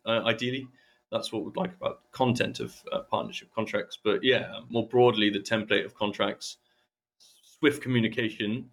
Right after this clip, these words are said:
transparency over the process and the commenting and, and all that stuff would be really helpful, uh, for me. Um, otherwise, things get lost back and forth,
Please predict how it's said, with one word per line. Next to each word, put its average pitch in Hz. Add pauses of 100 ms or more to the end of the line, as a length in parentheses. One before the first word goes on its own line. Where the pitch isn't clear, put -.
transparency 131
over 117
the 104
process 110
and 107
the 104
commenting 110
and, 98
and 104
all 107
that 104
stuff - (100)
would 110
be 107
really 104
helpful, - (100)
uh, -
for -
me. - (480)
Um, -
otherwise, 107
things 107
get -
lost 104
back -
and 107
forth, 104